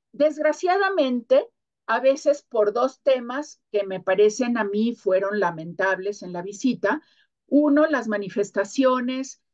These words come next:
de un grupo pequeño de Morena en contra de ella, acusándola de asesina, que no lo es, y que por otra parte, para mí eso significa algo que como ex embajadora de México en Estados Unidos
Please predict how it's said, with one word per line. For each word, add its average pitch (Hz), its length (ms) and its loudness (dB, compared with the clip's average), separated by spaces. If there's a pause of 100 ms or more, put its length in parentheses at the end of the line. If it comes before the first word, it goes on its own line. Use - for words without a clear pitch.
(180)
de 190 760 0
un 254 400 4
grupo 247 560 0
pequeño 269 580 -2
de 214 100 -4
Morena 208 540 -6
en 190 140 -12
contra 208 360 -2
de 220 120 4
ella, 214 260 0
acusándola 208 720 -2
de 175 120 -6
asesina, 214 600 -6
que 185 120 -2
no 175 160 -2
lo 196 180 4
es, - 400 -4 (580)
y 220 200 -8
que 226 160 0
por 233 200 0
otra 320 300 2
parte, 277 560 2 (120)
para 208 260 -2
mí 277 400 -4
eso 240 260 -6
significa 240 680 -4
algo 240 480 -4
que 220 140 -6
como 196 260 -6
ex - 160 -12
embajadora 202 580 0
de 277 120 2
México 233 480 -6
en 185 100 -10
Estados 220 440 0
Unidos 220 540 -2